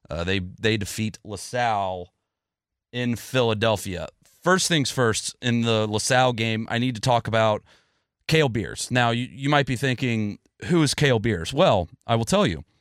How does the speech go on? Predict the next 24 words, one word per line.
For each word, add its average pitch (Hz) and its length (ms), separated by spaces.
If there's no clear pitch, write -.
Cale 208 220
Beers 143 400
was 127 300
the 120 140
man 131 340
on 120 200
play-by-play 120 760
for 110 280
E 123 140
S 127 100
P 123 140
N 117 140
Plus. 113 400
I 110 40
think 113 200
he 117 100
is 98 180
connected 104 440
to 98 320
the 110 80
LaSalle 110 340
program. 101 600
Uh, 117 340
and 127 320